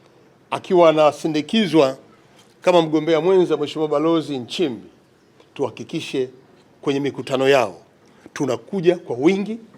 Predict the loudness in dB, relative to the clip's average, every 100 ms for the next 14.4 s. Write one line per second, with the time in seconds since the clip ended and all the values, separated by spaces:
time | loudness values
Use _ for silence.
0 | -16 -16 -16 -20 _ -20 -8 -6 -4 0
1 | 0 2 0 0 0 2 0 -2 -4 -4
2 | -4 -6 -4 -4 -4 -4 -6 -6 -4 -2
3 | 0 -2 0 4 4 2 -4 2 2 2
4 | 2 2 0 -2 -10 -20 _ _ _ -8
5 | -8 -8 -10 -4 -4 -4 -6 -2 -4 -4
6 | -2 2 2 0 -8 -10 -12 -14 -10 -8
7 | -6 -6 -4 -2 -4 -6 -6 -6 -6 -6
8 | -6 -6 -6 -8 -6 -4 -4 -4 -2 2
9 | 4 2 0 -2 2 4 4 2 0 0
10 | -2 -6 -12 _ _ _ _ _ _ _
11 | _ 0 0 2 0 -4 -8 -18 _ _
12 | _ _ _ -2 0 2 2 4 4 4
13 | 2 2 -2 -4 -4 0 2 2 0 -4
14 | -4 2 2